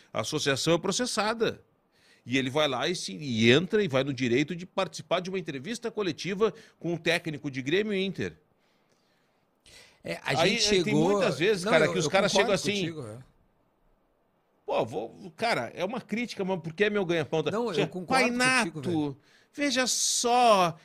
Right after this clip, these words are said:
Speaker 1: que lindo." Ou então bater palma pro cara, "Ai, que lindo, meu treinador." Vem cá, cara, isso aqui é um local sério.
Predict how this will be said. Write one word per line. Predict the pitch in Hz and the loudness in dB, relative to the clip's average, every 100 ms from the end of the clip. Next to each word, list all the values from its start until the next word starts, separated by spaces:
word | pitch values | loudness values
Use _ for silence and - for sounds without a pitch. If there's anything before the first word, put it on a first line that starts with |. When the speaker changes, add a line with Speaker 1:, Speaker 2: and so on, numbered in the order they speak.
| _ | _
Speaker 1:
que | - 262 | -6 -4
lindo." | 240 247 262 226 | -2 -2 -4 -2
Ou | |
então | 254 - 330 | -2 -2 0
bater | 311 294 262 | 0 2 0
palma | - - 202 240 277 247 196 | -2 2 4 6 4 2 -2
pro | 180 180 | -2 -8
cara, | - 175 202 240 214 - - | -2 -2 2 2 2 0 -8
"Ai, | 214 254 233 214 190 180 175 - - | -6 -2 -2 -2 -4 -4 -6 -10 -16
que | - 262 | -8 -6
lindo, | 247 240 240 277 285 240 226 202 | -4 -4 -4 -2 -2 -4 -4 -4
meu | 214 208 | -2 -2
treinador." | 208 208 208 202 - - | -2 0 0 -2 -8 -14
Vem | 311 | -14
cá, | - 208 233 | -2 2 2
cara, | - 160 117 110 | 0 -2 0 -2
isso | - - - | -4 -2 -2
aqui | - 165 180 226 254 - _ _ _ _ _ | -4 -4 -2 0 -2 -6 _ _ _ _ _
é | 165 | -2
um | 156 | 0
local | 156 - 196 | 0 -2 -6
sério. | 196 - 196 254 277 202 131 85 | -4 -2 2 4 2 2 0 0